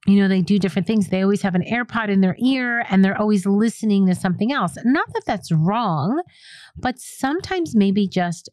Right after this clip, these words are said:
shut that noise off. Maybe just don't plug in the headphones. Maybe don't turn on the T V. And if you're crafting, knitting, sewing, walking, just enjoy the silence, even if it's for ten or fifteen minutes, because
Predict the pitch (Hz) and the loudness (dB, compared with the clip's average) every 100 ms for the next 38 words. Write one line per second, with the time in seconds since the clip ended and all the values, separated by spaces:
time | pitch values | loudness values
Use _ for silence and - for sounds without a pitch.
0 | - - 170 - 151 160 147 143 131 - | -14 -6 -6 -4 -2 2 2 0 -4 -10
1 | _ - _ _ _ _ 175 185 196 202 | _ -20 _ _ _ _ 4 4 4 2
2 | 190 190 175 160 - - - 151 190 190 | 0 0 -2 -2 -10 -16 -6 -2 0 0
3 | 208 - - 175 165 156 147 151 147 156 | -2 -4 -4 -2 0 2 2 0 0 -2
4 | 151 143 139 135 165 - - - - - | -2 -2 0 0 -4 -10 -20 -20 -8 0
5 | 175 180 156 180 190 196 208 180 175 165 | 4 4 2 2 0 0 0 2 2 2
6 | - 160 160 151 147 - 165 160 - 170 | 0 0 2 2 0 0 2 2 0 -6
7 | 165 - 170 - 165 165 160 160 160 160 | -6 -6 -6 -2 2 4 4 2 2 2
8 | 151 151 151 147 151 156 156 147 156 151 | 0 0 0 0 0 0 -2 -2 -2 -2
9 | - - - _ 165 208 208 - - 202 | -6 -18 -20 _ -6 -2 -4 -6 -2 4
10 | 196 170 180 180 175 165 160 - 160 170 | 6 6 4 2 0 0 -2 -2 -2 -2
11 | 78 131 - 220 247 269 285 262 240 - | -2 -8 -2 2 2 2 -2 -2 -6 -4
12 | 208 - 196 180 170 - 160 170 165 151 | -8 -6 -2 0 0 -2 -4 0 2 2
13 | - - 185 190 | -4 -6 -4 -4